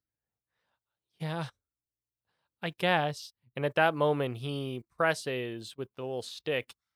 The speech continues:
and the stick kind of presses in a little bit.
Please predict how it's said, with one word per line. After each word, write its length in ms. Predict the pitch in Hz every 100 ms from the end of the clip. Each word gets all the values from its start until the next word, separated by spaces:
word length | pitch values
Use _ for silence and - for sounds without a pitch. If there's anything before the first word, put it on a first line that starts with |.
| _ _ _ -
and 140 | 139
the 40 |
stick 300 | 123 - 190
kind 180 | - 156
of 80 | 127 _ -
presses 480 | 147 143 131 113
in 260 | 120 120 113 _ -
a 80 | 127
little 340 | 120 117 110 _
bit. 300 | 110 110